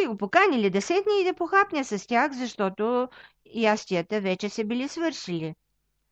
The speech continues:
„Не“, отвърнал момъкът, „няма да късам залъка от устата ви, по-добре аз да ви нагостя.“ Разсмели се те, помислили, <laughs> че се шегува.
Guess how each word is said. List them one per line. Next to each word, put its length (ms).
„Не“, 500
отвърнал 540
момъкът, 520
„няма 280
да 100
късам 380
залъка 480
от 160
устата 400
ви, 180
по-добре 440
аз 440
да 140
ви 100
нагостя.“ 840
Разсмели 520
се 160
те, 220
помислили, 720
<laughs> 320
че 220
се 180
шегува. 540